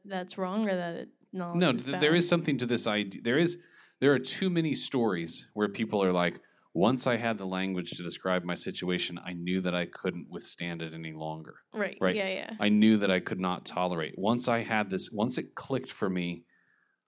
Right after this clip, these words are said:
Speaker 2: like, I had to leave," right?
Speaker 1: Right.
Speaker 2: Like,
Speaker 1: Right.
Speaker 2: you could hear this in so many, there are so many stories of large and small
Speaker 1: Right, yeah,
Speaker 2: oppressions.
Speaker 1: people getting divorced <laughs> or whatever
Speaker 2: Yeah.
Speaker 1: that's through the same, like, yeah.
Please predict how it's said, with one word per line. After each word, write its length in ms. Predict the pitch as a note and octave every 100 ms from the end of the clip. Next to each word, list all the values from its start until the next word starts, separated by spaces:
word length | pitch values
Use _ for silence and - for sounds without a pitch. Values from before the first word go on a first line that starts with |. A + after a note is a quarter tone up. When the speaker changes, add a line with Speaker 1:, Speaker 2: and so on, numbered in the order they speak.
| _ _
Speaker 2:
like, 440 | F#2+ F2+ F2 - - _ _ _ _ _
I 100 | F#2+
had 200 | F#2 F#2
to 60 | E2+
leave," 360 | E2+ G2+ C#2 - - -
right? 220 | F2+ F2 -
Speaker 1:
Right. 280 | G3+ - -
Speaker 2:
Like, 240 | A#2 A#2 - - - -
Speaker 1:
Right. 300 | - F#3+ - -
Speaker 2:
you 140 | C#3
could 140 | D#3+ C#3+
hear 160 | D#3+
this 180 | C#3 B2+
in 140 | C3 B2
so 500 | - - D3 C#3 D3
many, 540 | C3 B2 A#2+ A#2 A#2
there 180 | A2 A#2+
are 20 | A2+
so 640 | - - - C3+ C#3 C#3
many 320 | B2+ A#2+ A#2
stories 600 | G2+ - B2+ A#2 F2+ F2
of 320 | - G2 F2+ - - _
large 520 | F#2 G2+ G2 G2+ G#2+ G2+
and 120 | G2+
small 360 | - G2 F#2+ F#2
Speaker 1:
Right, 60 | -
yeah, 140 | C4+ A#3+ A3+
Speaker 2:
oppressions. 140 | G#3
Speaker 1:
people 160 | D4+ D4
getting 260 | D4+ A#3
divorced 680 | G#3 F#3+ G#3 B3+ E3 - -
<laughs> 20 |
or 120 | A#3+ A#3+
whatever 540 | A3 B3 A3+ A#3 A3
Speaker 2:
Yeah. 180 | F3 A3+
Speaker 1:
that's 260 | A#3+ - - -
through 180 | B3 A#3+
the 80 | G3+
same, 540 | G3+ A#3 G#3+ G#3+ G#3 G3+
like, 260 | G#3 -
yeah. 240 | G3+ E3